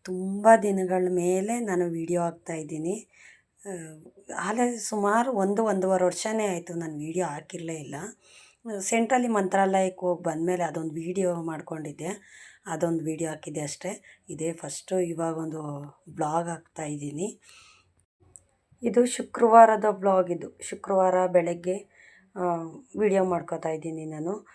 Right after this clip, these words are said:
ಆ, ವಿಡಿಯೋ ಮಾಡಬೇಕು ಅಂತಲೇ ನನಗೆ ಅನ್ನಿಸ್ತಿಲ್ಲ, ಗೊತ್ತಿಲ್ಲ ಏನಕ್ಕೆ ಅಂತ ಅನ್ಕೋತೀನಿ. ಇಲ್ಲ, ಡೈಲಿ ಒಂದೊಂದು ವಿಡಿಯೋ ಹಾಕಬೇಕು,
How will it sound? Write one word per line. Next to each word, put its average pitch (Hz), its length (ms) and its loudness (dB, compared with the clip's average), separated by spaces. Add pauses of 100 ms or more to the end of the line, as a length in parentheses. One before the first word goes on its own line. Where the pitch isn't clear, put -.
(320)
ಆ, 180 140 -6
ವಿಡಿಯೋ 214 520 -2
ಮಾಡಬೇಕು 220 680 0
ಅಂತಲೇ 208 360 2
ನನಗೆ 190 300 2
ಅನ್ನಿಸ್ತಿಲ್ಲ, 175 480 2
ಗೊತ್ತಿಲ್ಲ 185 500 0
ಏನಕ್ಕೆ 196 640 2
ಅಂತ 175 180 -2 (140)
ಅನ್ಕೋತೀನಿ. 208 680 0
ಇಲ್ಲ, 185 160 -4 (120)
ಡೈಲಿ 180 360 -4
ಒಂದೊಂದು 185 300 -4
ವಿಡಿಯೋ 175 260 0
ಹಾಕಬೇಕು, 170 560 -6